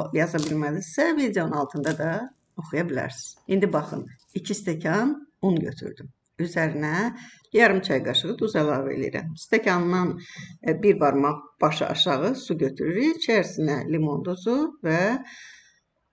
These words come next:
yarım çay qaşığı soda əlavə edirik. Limon duz-, duzu qaşığın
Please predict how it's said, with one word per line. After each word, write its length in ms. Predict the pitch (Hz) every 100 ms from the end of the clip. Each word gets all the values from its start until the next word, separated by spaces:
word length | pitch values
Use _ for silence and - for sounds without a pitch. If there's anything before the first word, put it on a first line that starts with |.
| _
yarım 220 | 190 185
çay 240 | 185 190 151
qaşığı 340 | 143 - 202
soda 380 | 254 - 175 127
əlavə 460 | 127 127 131 - -
edirik. 320 | - - - _
Limon 380 | 247 285 262 208
duz-, 200 | 143 - _ _
duzu 320 | - 160 143 127
qaşığın 600 | 202 202 - 190 220 285